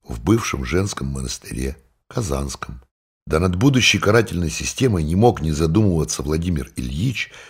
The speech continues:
еще мирно сидя с другом Зиновьевым среди пахучих разливских сенокосов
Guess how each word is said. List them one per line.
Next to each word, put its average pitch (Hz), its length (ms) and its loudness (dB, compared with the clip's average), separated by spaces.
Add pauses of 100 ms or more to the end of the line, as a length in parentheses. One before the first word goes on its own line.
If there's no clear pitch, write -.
(100)
еще 80 280 2
мирно 95 360 2
сидя 80 320 0
с - 60 -6
другом 80 360 0
Зиновьевым 73 720 2 (300)
среди 80 300 -2
пахучих - 560 0
разливских 80 640 -2
сенокосов - 880 0